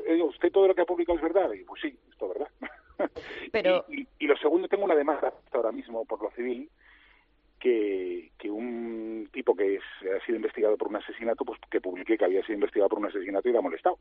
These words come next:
Speaker 1: Entonces, pues no, le tocará perder, supongo, porque claro,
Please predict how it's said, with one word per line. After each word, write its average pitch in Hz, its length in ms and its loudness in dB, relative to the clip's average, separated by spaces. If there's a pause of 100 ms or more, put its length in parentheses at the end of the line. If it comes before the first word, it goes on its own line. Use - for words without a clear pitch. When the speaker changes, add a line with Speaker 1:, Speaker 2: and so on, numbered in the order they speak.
(100)
Speaker 1:
Entonces, 98 280 -8 (360)
pues - 280 -4
no, 120 160 -8 (180)
le 101 140 -2
tocará 98 840 2
perder, 113 340 2
supongo, 160 320 0
porque 80 200 -10
claro, 147 300 -6